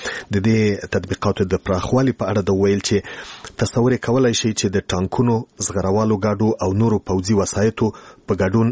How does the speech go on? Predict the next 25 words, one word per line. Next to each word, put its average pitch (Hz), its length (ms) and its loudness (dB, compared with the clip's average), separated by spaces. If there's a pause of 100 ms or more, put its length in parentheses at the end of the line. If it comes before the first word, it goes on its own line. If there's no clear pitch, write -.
شپږ - 420 -2
دېرش 104 260 -2
زره 98 120 0
پوځي 98 380 0
واسطې 95 500 0 (360)
په 107 80 2
یوه 107 260 4
وار 98 180 0
وخوځېږي. 98 600 0 (260)
شویګو 110 420 2
ویل 120 200 2 (300)
دا 104 140 0
به 101 220 -2 (120)
د 101 100 -2
رښتینې 101 520 2
جګړې 98 360 0
ته 98 240 -2 (100)
ورته 113 380 0
یو 90 160 0
وضعیت 92 340 -2
او 85 60 0
حالت 90 280 -2
رامنځته 92 440 0
کړي. 98 220 0 (1200)
ام، 117 320 2